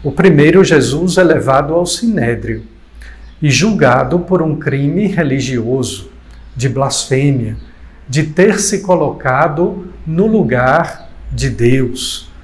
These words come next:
de ter se apresentado como filho de Deus. O segundo julgamento, Jesus é levado diante de Pilatos para ser julgado por um crime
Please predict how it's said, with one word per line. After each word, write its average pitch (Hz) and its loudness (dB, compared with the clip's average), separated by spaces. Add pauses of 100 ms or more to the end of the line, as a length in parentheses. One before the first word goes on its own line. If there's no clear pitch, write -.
(200)
de 165 4
ter 185 4
se - 0
apresentado 151 0 (380)
como 160 -2
filho 143 -2
de 151 -2
Deus. 110 -8 (420)
O 190 -2
segundo 151 2
julgamento, 143 2 (560)
Jesus 135 0
é 156 4
levado 135 2
diante 127 -2
de 123 -6
Pilatos 127 -4 (520)
para 156 4
ser 175 2
julgado 139 0
por 175 0
um 190 -2
crime 139 -2